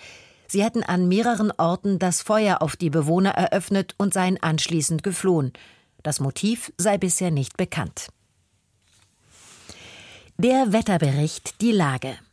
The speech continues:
Mit einer westlichen Strömung wird subpolare Meeresluft herangeführt, die das Wetter wechselhaft gestaltet. Die Vorhersage. Wechselnd bewölkt mit Schauern und kurzen Gewittern. Am Alpenrand Regen.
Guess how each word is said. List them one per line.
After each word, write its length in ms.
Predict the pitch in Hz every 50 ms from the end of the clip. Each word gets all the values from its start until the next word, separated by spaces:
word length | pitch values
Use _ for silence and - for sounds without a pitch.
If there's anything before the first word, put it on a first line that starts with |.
| _ _ - - - - - - -
Mit 260 | - 208 247 - - -
einer 400 | 220 220 220 214 214 208 185 170
westlichen 540 | 220 262 254 - - - 247 202 - 226 214
Strömung 760 | - - - 190 165 185 190 190 170 151 143 143 147 139
wird 220 | 135 156 151 139 -
subpolare 840 | 147 143 202 247 240 _ - - 233 220 202 185 180 180 165 180
Meeresluft 640 | 175 165 165 175 165 170 156 - 170 165 156 - -
herangeführt, 800 | 156 147 156 160 170 175 214 202 - 214 214 226 220 - - -
die 80 | 214 220
das 240 | 233 226 208 -
Wetter 400 | 214 214 214 - 220 214 208 175
wechselhaft 640 | 185 202 196 - - 180 156 131 143 135 127 - -
gestaltet. 640 | - 147 - - 151 131 131 - - 139 131 - - - - - - _ _ _ _ _ _ _ -
Die 100 | 170 165
Vorhersage. 680 | - 233 220 202 202 170 139 139 123 123 - - - _ _ _ - - - - - - - - - -
Wechselnd 400 | 156 208 240 240 - - 277 262
bewölkt 500 | 247 269 202 247 247 247 254 - - -
mit 200 | 196 180 170 -
Schauern 400 | - 202 196 208 208 220 220 226
und 260 | - - 214 202 -
kurzen 380 | - - 185 175 - - 185 180
Gewittern. 480 | 196 180 165 160 - - 143 131 131 - - - - - -
Am 160 | 202 208 202 -
Alpenrand 680 | - 165 156 151 - 160 151 147 143 156 175 190 175 170
Regen. 360 | 165 170 175 170 - 143 117